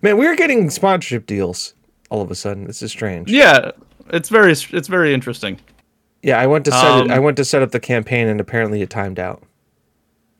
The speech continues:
Speaker 2: Ah.
Speaker 1: Ah, that's all right. There wasn't enough
Speaker 2: I
Speaker 1: special
Speaker 2: gotta, I gotta sign up for, for my things to,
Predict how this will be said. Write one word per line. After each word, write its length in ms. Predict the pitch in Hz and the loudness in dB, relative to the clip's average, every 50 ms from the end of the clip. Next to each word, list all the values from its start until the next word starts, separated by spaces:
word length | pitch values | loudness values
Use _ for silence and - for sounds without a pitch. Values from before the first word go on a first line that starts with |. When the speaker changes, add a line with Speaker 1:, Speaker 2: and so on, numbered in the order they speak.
| _ - | _ -4
Speaker 2:
Ah. 1040 | 98 95 95 98 107 107 123 135 117 113 104 - - - 50 - 60 65 - - - - | -4 -2 2 2 2 4 4 2 0 -2 -2 -6 -6 -6 -8 -8 -10 -10 -10 -10 -10 -10
Speaker 1:
Ah, 500 | 101 95 - - - - - - - _ _ _ _ | -12 -10 -10 -10 -12 -14 -14 -20 -20 _ _ _ _
that's 180 | - 104 - - | -8 -8 -4 -4
all 80 | 92 | -4
right. 220 | - - - - - _ _ _ _ _ | -4 -6 -10 -12 -16 _ _ _ _ _
There 80 | - 123 | -8 -6
wasn't 240 | 113 117 104 113 104 | -6 -4 -4 -4 -4
enough 100 | 101 98 | -4 -4
Speaker 2:
I 220 | 95 - - - | -6 -4 -2 2
Speaker 1:
special 120 | 160 175 165 | 4 6 8
Speaker 2:
gotta, 300 | 160 147 143 135 - - | 8 8 6 6 4 2
I 60 | 139 | 2
gotta 180 | 131 135 131 127 | 2 2 0 -2
sign 260 | - - 135 131 131 | 0 0 2 2 2
up 160 | 127 120 - | 0 -4 -6
for, 400 | - - 120 117 113 110 110 107 - _ _ _ _ _ _ _ _ _ _ _ _ _ _ _ _ _ _ _ | -4 -2 -2 0 0 -2 -4 -8 -12 _ _ _ _ _ _ _ _ _ _ _ _ _ _ _ _ _ _ _
for 240 | - - 117 113 - _ | -8 -8 -8 -8 -8 _
my 220 | 107 110 107 113 | -6 -2 -2 -2
things 340 | 120 - 104 110 110 110 - | -2 -4 -6 -6 -6 -8 -10
to, 280 | - - 110 110 107 | -6 -4 -4 -4 -4